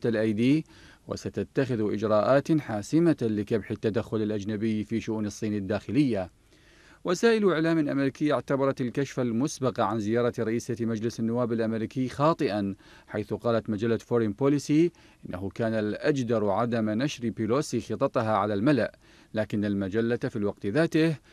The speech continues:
حذرت بيلوسي من التراجع عن زيارتها، معتبرة أن الأمر سيكون علامة على الضعف وسيعطي إشارة إلى الحزب الشيوعي الصيني بامتلاك حق الفيتو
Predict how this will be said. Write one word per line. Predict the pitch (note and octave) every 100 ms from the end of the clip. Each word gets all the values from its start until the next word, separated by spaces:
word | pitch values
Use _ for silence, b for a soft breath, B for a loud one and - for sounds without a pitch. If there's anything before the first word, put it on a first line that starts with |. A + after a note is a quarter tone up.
| b b
حذرت | - D3 C3+ A2+ G#2 -
بيلوسي | A2+ B2 D#3 - A2
من | G#2
التراجع | G2+ - G#2+ C3+ B2
عن | G#2 G2+ G#2+
زيارتها، | G2 G2+ F#2+ C3+ C#3+ B2+ D3+ E3+ B B -
معتبرة | G2+ - G#2+ A#2 B2+
أن | B2+ A2 A2
الأمر | G#2 A2 A2+
سيكون | - A2 G#2+ A#2+ A2
علامة | G2+ A2+ D3 D3 A#2
على | G#2+ F#2 G#2+
الضعف | F#2+ G2 C#3+ F3+ - _ b b
وسيعطي | A2 - A2 A2+ A2 A2 G#2+
إشارة | - C#3 B2+ A#2
إلى | G#2+ G#2+
الحزب | G2+ C3 A2
الشيوعي | A2 - A2+ A2 C3+ B2
الصيني | - A2+ A2+ C#3+ B2+
بامتلاك | A2 G2 A#2 B2+ -
حق | A#2+ A2+ -
الفيتو | G#2+ C#3 E3 D3+ D3+